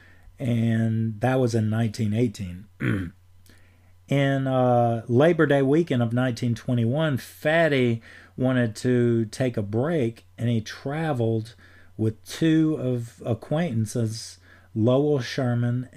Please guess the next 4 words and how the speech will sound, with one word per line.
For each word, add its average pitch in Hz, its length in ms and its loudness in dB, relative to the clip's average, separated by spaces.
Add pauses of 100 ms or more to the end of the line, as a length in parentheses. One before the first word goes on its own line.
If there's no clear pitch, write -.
and 110 160 -2
Fred 127 680 0 (320)
Fishbach. - 840 -4 (440)
Fishbach. 131 1200 -2